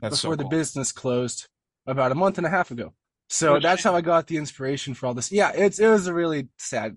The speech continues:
Speaker 2: thing how things ended, but it's, it's, it's all right. We're beyond it now. It manifested a business in my life that is, I'm able to help a lot of people with.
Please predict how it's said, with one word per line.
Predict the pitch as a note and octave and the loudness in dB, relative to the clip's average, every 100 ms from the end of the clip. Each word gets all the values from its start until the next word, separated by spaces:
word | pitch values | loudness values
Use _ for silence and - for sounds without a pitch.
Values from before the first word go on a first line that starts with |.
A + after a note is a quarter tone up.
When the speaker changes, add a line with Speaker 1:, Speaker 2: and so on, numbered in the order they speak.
| - | -8
Speaker 2:
thing | C#3 A#2 | -4 -4
how | A#2 A#2 | -2 -4
things | - A#2+ | -2 -6
ended, | A2+ A2 G#2+ | -4 -6 -2
but | D#3+ | 0
it's, | F#3+ | 2
it's, | G#3 G#3+ F3+ | 4 2 4
it's | G#3 | 0
all | A3+ | 4
right. | A3 G3 E3 | 4 4 2
We're | F#3 | 0
beyond | F#3 F#3+ F3+ F3+ | 2 4 4 2
it | |
now. | E3+ E3+ D#3 - - _ - | 0 -2 -2 -12 -20 _ -4
It | E3 E3 | -2 -2
manifested | D3+ E3 F#3 F#3+ E3 D#3 D3 | -2 -2 0 -2 -4 -6 -6
a | D#3+ | 0
business | G3 F#3 D#3+ C#3 | 2 2 -2 -6
in | D3 | -6
my | C3 C3 | -4 0
life | C3 C3+ B2 | 0 0 -2
that | - C3 B2 | 0 2 2
is, | - D3 | -4 -4
I'm | C#3+ D3+ | -2 -2
able | D3+ C#3 | -4 -4
to | |
help | C3+ C#3+ | -4 -6
a | |
lot | C#3+ C3+ | -2 -4
of | |
people | B2 E3 C#3 | -4 -10 -8
with. | C3+ B2+ | -6 -6